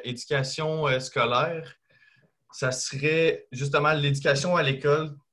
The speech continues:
qui, euh, qui est l'éducation traditionnelle. On n'a pas de, on n'apprend pas sur les finances personnelles ou justement à suivre ta passion, à te découvrir toi-même,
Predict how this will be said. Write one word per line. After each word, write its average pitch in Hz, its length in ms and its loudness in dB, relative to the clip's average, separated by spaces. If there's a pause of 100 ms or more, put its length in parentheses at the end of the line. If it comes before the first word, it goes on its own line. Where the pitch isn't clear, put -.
(500)
qui, 123 320 -4
euh, 104 200 2
qui 117 220 -4
est 110 60 -2
l'éducation 117 540 -4
traditionnelle. 123 720 0 (500)
On 117 140 -6
n'a 117 120 0
pas 151 240 0
de, 107 680 0 (640)
on 120 60 -6
n'apprend 123 260 -2
pas 175 100 -4
sur 139 160 -10
les 117 280 -4
finances 127 340 -6
personnelles 123 640 -2 (100)
ou 120 140 -10
justement 120 380 -2
à 131 120 2
suivre 143 240 -8
ta 135 120 2
passion, 131 420 0
à 123 80 2
te 117 80 -8
découvrir 135 500 -4
toi-même, 123 600 -4